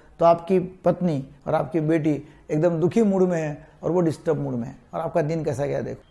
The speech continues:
आप रिएक्ट जो आपने किया और जो नाइंटी परसेंट है जो आपके कंट्रोल में है, वो यदि आप करते थे तो ये होता ही नहीं था।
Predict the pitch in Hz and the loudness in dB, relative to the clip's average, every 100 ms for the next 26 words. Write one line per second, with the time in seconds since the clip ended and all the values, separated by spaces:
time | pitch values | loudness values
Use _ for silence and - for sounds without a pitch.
0 | _ 180 214 208 - - - 143 143 170 | _ 4 4 4 -2 -18 -8 -2 2 6
1 | 240 208 - 185 202 208 175 175 180 151 | 6 4 -4 2 4 4 0 0 -2 0
2 | 151 143 165 165 202 170 175 185 226 208 | -2 0 0 2 2 2 0 0 0 0
3 | 165 180 147 143 170 175 180 - 220 214 | 0 -2 -2 -2 -2 0 -2 0 -2 -2
4 | 175 160 160 151 135 151 185 202 196 - | -2 0 0 0 -2 0 2 2 0 -2
5 | 175 175 175 180 180 139 165 147 135 127 | -2 -2 -4 -2 -2 -2 -2 -2 -4 -8